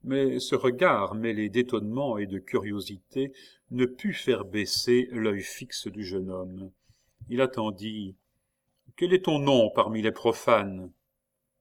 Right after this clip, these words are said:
Antoine Saint-Just. » « Quel est ton nom parmi les élus ? » « Humilité. »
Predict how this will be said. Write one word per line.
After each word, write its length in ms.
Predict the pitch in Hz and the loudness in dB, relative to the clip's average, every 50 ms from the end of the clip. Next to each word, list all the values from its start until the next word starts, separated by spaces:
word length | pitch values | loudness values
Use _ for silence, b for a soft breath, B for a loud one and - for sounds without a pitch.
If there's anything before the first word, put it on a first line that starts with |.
| _ _ _ _ _ - | _ _ _ _ _ -6
Antoine 540 | 143 160 156 - - - 160 160 156 156 131 | -6 -6 -6 -4 0 4 4 4 4 2 -4
Saint-Just. » « 920 | - - 147 147 151 127 104 98 107 147 - - - - - _ - 95 92 85 _ _ _ _ _ _ _ _ _ _ _ _ _ _ _ _ 104 - | -2 0 0 2 2 0 -2 -2 -2 -2 -2 -2 -6 -10 -12 _ -12 -12 -12 -12 _ _ _ _ _ _ _ _ _ _ _ _ _ _ _ _ -14 -4
Quel 180 | - 117 110 110 | -2 -2 0 -2
est 120 | 110 - | -2 -4
ton 160 | - 107 104 | -4 -6 -4
nom 200 | 104 120 139 170 | -2 -2 -4 -4
parmi 340 | 175 - 127 113 113 110 107 | -4 -2 -2 -2 -2 -2 -4
les 260 | 101 107 104 95 104 | -4 -4 -4 -2 -2
élus ? » « 440 | 110 110 110 120 147 151 160 180 185 b b b b b b b b _ _ _ _ - - | -2 -2 -2 -4 -6 -6 -6 -6 -8 b b b b b b b b _ _ _ _ -8 -6
Humilité. » 760 | 165 170 180 180 175 175 156 _ - - 117 101 101 104 | -4 -2 -2 -4 -4 -6 -10 _ -2 -2 -2 0 -2 -6